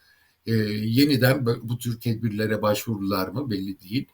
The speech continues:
Artı bir yıl, e, ya da bir yıldan fazla uygulanacak bir sabit faizden bahsediyoruz. Normal zamanında seçim yapılırsa böyle bir yüke bütçenin de dayanması, üreticinin de dayanması çok mümkün gözükmüyor.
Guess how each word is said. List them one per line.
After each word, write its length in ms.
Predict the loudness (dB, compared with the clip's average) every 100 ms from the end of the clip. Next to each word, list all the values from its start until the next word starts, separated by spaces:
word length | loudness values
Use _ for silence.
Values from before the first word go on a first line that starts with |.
| _ _ -2
Artı 440 | 0 0 0 2
bir 160 | 4 4
yıl, 600 | 4 4 4 -2 -10 -6
e, 240 | -4 -4
ya 180 | -4 2
da 240 | 2 0 _ _ _ _ -6
bir 240 | 4 4
yıldan 420 | 6 4 4 4
fazla 380 | 4 2 4 2
uygulanacak 800 | 2 2 2 4 4 2 -4 -6
bir 60 | -4
sabit 520 | 0 0 0 -4 -6
faizden 580 | -2 -2 -2 -4 -6 -4
bahsediyoruz. 840 | -4 -4 -6 -6 -6 -6 -10 -10 _ _ -4
Normal 400 | 0 2 4 4
zamanında 600 | 4 2 2 0 -4 -6
seçim 380 | -6 -6 -6 -8
yapılırsa 640 | -12 -16 -10 -4 -2 -2 -6 _ _ 2
böyle 400 | 4 6 4 4
bir 60 |
yüke 520 | 2 2 4 4 4
bütçenin 500 | -2 -2 -2 0 0
de 120 | -2 -2
dayanması, 800 | -2 -2 -4 -6 0 2 2 -2 _ _ 4
üreticinin 760 | 8 8 6 0 2 2 2
de 140 | 0 2
dayanması 600 | 2 2 0 -4 -6 -2
çok 280 | -4 -2
mümkün 420 | -6 -6 -4 -2 2
gözükmüyor. 560 | 2 0 -6 -12 -12